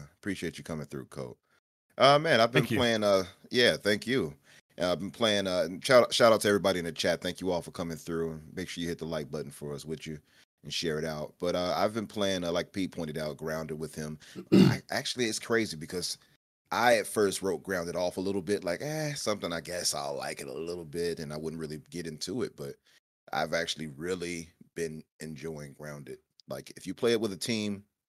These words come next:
Speaker 1: it's wor-, it's really worthwhile. If I played it by myself, I probably wouldn't play it.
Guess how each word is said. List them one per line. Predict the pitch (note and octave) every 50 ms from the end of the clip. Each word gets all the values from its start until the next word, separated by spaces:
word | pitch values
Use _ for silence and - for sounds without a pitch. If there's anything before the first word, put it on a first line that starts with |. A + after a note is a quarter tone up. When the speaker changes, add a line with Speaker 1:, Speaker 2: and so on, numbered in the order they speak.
| _ _ _ _ -
Speaker 1:
it's | F#2+ F#2 - - -
wor-, | - E2 E2 D#2+ G2 G2+ F#2+ -
it's | G2+ G2 E2
really | F#2 G#2+ G2+ F2+
worthwhile. | D#2 F2 E2+ D#2+ - - D2+ - C#2 C#2+ C#2+ -
If | - E2+
I | F#2 -
played | - C#3+ B2+ B2+
it | G#2
by | G#2+
myself, | G#2 A2 G#2 - A2+ G#2+ G2 F#2+ - -
I | - D#2+
probably | - F#2+ F2+ D#2+ E2 D#2 D#2+ D#2+
wouldn't | D#2 D#2+ C#2+ C#2+ -
play | - D2+ C2
it. | B1 -